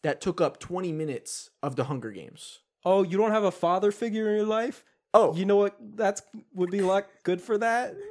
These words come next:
Speaker 2: Join the army. <laughs>
Speaker 1: Oh. That sounds like boring shit.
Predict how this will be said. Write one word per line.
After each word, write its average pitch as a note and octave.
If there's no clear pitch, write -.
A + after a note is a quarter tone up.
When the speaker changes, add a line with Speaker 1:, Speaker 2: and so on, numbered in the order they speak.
Speaker 2:
Join F#3+
the E3+
army. F3
<laughs> -
Speaker 1:
Oh. F#3
That D3
sounds E3+
like C#3+
boring D3+
shit. -